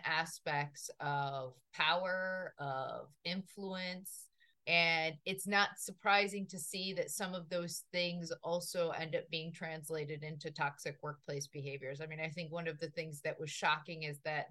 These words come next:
this, one of the statistics is that one woman was raped nine times in surveillance vehicles. Like, I don't understand how that happens. Uh, that to me was just shocking to learn, I think,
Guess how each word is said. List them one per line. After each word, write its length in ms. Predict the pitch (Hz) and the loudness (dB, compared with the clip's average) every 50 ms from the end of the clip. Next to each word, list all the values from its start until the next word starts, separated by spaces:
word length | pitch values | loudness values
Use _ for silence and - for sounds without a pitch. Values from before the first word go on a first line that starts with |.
| - 147 160 | -10 -12 -10
this, 160 | 156 147 - 165 | -10 -10 -10 -10
one 140 | 160 165 | -10 -8
of 60 | 160 160 | -8 -8
the 80 | 156 | -8
statistics 600 | 147 - - 156 147 165 156 147 - 165 151 - | -8 -10 -12 -12 -10 -10 -10 -8 -8 -8 -8 -8
is 140 | 160 151 147 | -12 -12 -6
that 180 | 147 160 151 151 | -6 -6 -4 -4
one 160 | 165 156 165 | -6 -6 -4
woman 300 | 165 165 165 165 156 151 | -6 -6 -6 -6 -4 -4
was 160 | 160 160 147 143 | -4 -4 -4 -4
raped 420 | 143 156 147 156 160 - - - 156 | -4 -4 -4 -4 -6 -8 -10 -8 -4
nine 380 | 147 147 147 156 165 170 170 | -2 0 0 0 0 -2 -6
times 600 | 170 - 151 147 147 151 156 170 180 196 202 - | -6 -4 -2 0 0 0 -2 -2 -4 -6 -8 -8
in 120 | 170 156 151 | -8 -10 -4
surveillance 580 | - 165 151 151 147 147 151 156 170 180 - - | -4 -2 0 0 -2 -2 -2 -4 -6 -8 -8 -6
vehicles. 460 | 196 190 190 190 - 202 196 196 - | -6 -6 -6 -6 -6 -6 -6 -4 -2
Like, 220 | - 165 160 160 - - - - - - - _ _ _ - | 0 0 0 -2 -4 -10 -20 -20 -20 -20 -20 _ _ _ 6
I 120 | 196 208 | 6 8
don't 180 | 208 226 - - | 8 6 6 4
understand 460 | 202 196 196 190 - 208 190 170 165 | 2 2 0 0 0 0 0 0 -2
how 480 | 156 - - 180 185 185 175 160 160 156 | -2 0 4 4 4 4 2 0 -2 4
that 340 | 170 180 170 196 214 220 - - - - | 8 10 10 10 10 8 4 0 0 4
happens. 760 | 233 220 233 226 - 269 277 302 330 330 320 - - - - _ _ _ _ _ _ _ _ _ _ _ _ - | 6 6 6 4 2 -2 -2 -2 -6 -6 -6 -6 -6 -6 -10 _ _ _ _ _ _ _ _ _ _ _ _ 2
Uh, 240 | 165 170 165 160 156 | 4 4 4 2 4
that 240 | 147 196 202 214 208 - | 8 10 10 10 8 4
to 100 | - 220 | 0 0
me 160 | 214 214 208 | 2 2 2
was 180 | 196 - 269 | 0 -2 -4
just 260 | - - 185 180 - - _ _ _ | -4 -2 -4 -4 -4 -6 _ _ _
shocking 680 | - - - - - 202 180 180 175 - 202 180 170 165 156 | -4 -2 0 4 6 6 6 6 4 0 -4 -4 -4 -4 -4
to 140 | - 185 | -4 -4
learn, 460 | 165 151 160 170 170 170 165 156 151 147 | -4 0 2 4 4 4 4 2 0 0
I 140 | 147 143 143 | -2 -2 -2
think, 220 | - 156 151 147 | -4 -4 -4 -6